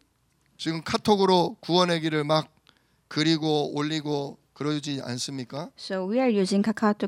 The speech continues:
Speaker 2: group, uh, chat, uh, to upload the picture that we, uh, drew, the way of salvation.
Speaker 1: 진짜 구원의 길을 하고 있으면요, 구원의 길이 필요한 사람을 만나게 돼요.
Speaker 2: So if you are doing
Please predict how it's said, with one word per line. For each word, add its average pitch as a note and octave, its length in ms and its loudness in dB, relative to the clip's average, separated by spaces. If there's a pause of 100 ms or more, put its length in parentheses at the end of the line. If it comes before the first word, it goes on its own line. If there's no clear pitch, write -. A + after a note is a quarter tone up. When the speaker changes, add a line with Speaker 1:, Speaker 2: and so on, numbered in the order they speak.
(100)
Speaker 2:
group, G3 340 0
uh, E3+ 380 0
chat, G#3+ 420 0
uh, F3 380 0
to G#3+ 280 -4
upload F#3+ 460 0
the F3 100 0
picture - 540 -4
that E3+ 240 0
we, F3 480 -2
uh, E3 240 2
drew, F3 400 0
the E3 380 0
way F3 160 0
of E3 100 -4
salvation. E3 560 2 (480)
Speaker 1:
진짜 F#3 360 2 (200)
구원의 B3+ 600 4
길을 G3+ 200 0
하고 A#3+ 340 0
있으면요, F#3 720 -2 (280)
구원의 A3+ 600 2
길이 F#3 180 -2
필요한 B3 440 -2
사람을 E3+ 360 -4
만나게 D#3+ 440 -2
돼요. G#2 400 -6
Speaker 2:
So F#3+ 300 -6
if B3+ 160 0
you C#4+ 240 2 (160)
are G3+ 80 6
doing G3 560 0